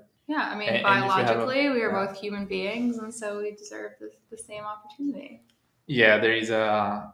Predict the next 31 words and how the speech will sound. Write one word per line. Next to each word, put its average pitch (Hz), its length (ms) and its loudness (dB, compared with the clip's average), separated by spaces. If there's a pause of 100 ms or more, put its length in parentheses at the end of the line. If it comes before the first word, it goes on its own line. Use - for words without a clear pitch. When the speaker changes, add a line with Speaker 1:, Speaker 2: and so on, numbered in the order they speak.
Speaker 2:
a 107 80 -6
long 110 260 -4
way 107 160 4
ahead 107 380 2
that 107 220 -4
we 107 180 -8
are 110 120 -6
building. 110 340 -2
And 107 160 -2
I - 60 -16
think, 117 220 -6
like, 110 200 -4
uh, 101 260 -2 (440)
our 127 320 8
generation 113 640 2
and 107 100 -2
the 104 60 -4
future 110 340 -6
generations 107 640 -6
will 110 180 -2
do 113 300 -6
a 110 100 0
way 110 140 0
better 110 440 -4
job 113 480 0
in 113 60 -14
this 110 160 -8
aspect 110 400 -8
because 110 160 -6
they 113 140 2
are 107 240 2